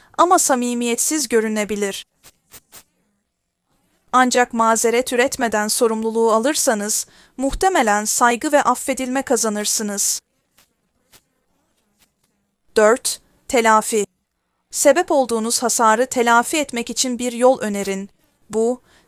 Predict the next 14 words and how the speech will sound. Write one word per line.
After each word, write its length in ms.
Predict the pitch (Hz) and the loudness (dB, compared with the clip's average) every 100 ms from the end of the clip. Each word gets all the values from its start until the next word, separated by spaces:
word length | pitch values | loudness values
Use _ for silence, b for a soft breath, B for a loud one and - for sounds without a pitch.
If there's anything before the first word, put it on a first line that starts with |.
| - | -2
tekrarlamamaya 880 | 254 247 269 269 294 320 262 226 247 | 0 4 4 6 4 2 0 0 0
söz 380 | - 269 254 | 2 2 4
vermek 500 | 240 220 208 208 - | 2 2 0 -6 -6
veya 260 | 220 220 220 | 0 2 2
fiziksel 520 | 233 220 233 - 269 | 0 -6 -4 -2 -2
hasarı 460 | 262 254 262 240 247 | -2 -2 0 2 2
ödemek 500 | 240 233 240 269 - | 0 0 -2 -4 -8
gibi 340 | 214 202 220 b b _ | -6 -4 -4 b b _
çeşitli 440 | - 277 294 277 302 | -2 -2 -2 -4 -4
şekillerde 680 | 285 233 226 214 208 202 | -2 -4 -4 -2 0 -2
yapılabilir. 800 | 262 240 - 226 214 208 202 - - _ - | -2 -2 -2 -2 -2 -2 -4 -6 -12 _ -2
Beşincisi, 760 | 220 - 214 214 - 214 220 - _ _ - | 0 0 -2 -2 -2 0 -2 -8 _ _ 2
af 300 | 240 285 - | 4 4 -2
dileyin. 460 | 233 208 202 196 | -4 -2 -4 -8